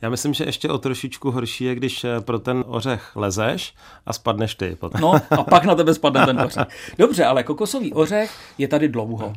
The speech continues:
Speaker 2: Vlastně i před rokem devatenáct set osmdesát devět
Speaker 1: Znali jsme, že?
Speaker 2: jsme znali kokosové
Speaker 1: Hmm.
Speaker 2: ořechy.
Speaker 1: Protože rostou na Kubě.
Speaker 2: Ano, ale teď pojďme z toho geopolitického <laughs> tématu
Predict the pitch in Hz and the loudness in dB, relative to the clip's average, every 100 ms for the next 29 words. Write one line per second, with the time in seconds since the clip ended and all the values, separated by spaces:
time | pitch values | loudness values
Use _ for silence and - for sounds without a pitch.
0 | - 123 - - 165 151 151 - 135 135 | -6 -2 -2 -2 -2 -2 -2 -2 -4 -4
1 | 143 123 117 120 120 120 113 - - 117 | -2 -2 -2 -4 -4 -6 -8 -16 -10 -10
2 | - 113 117 120 120 117 - 107 90 107 | -6 -6 -6 -6 -6 -8 -10 -8 -4 -4
3 | 175 156 110 92 92 110 123 113 - 320 | -4 -4 -4 -4 -6 -4 -4 -2 -4 -4
4 | 165 127 95 92 104 107 98 98 101 87 | -8 -8 -8 -6 -8 -10 -12 -12 -12 -10
5 | 120 113 123 113 117 117 127 120 113 135 | -6 -4 -2 -2 -2 -2 -4 -4 -2 -2
6 | 104 90 - _ _ _ _ _ - 135 | -2 -4 -8 _ _ _ _ _ 0 4
7 | 170 165 151 139 - - 117 - 135 143 | 4 4 4 2 -2 -8 -8 -2 0 2
8 | 151 196 - 175 180 190 175 147 - 160 | 2 -2 0 0 2 0 0 -2 -2 0
9 | 160 143 156 151 151 151 151 - 156 160 | 0 2 2 4 2 2 0 2 6 8
10 | 165 185 - 185 226 180 - - | 8 6 4 2 4 2 0 -2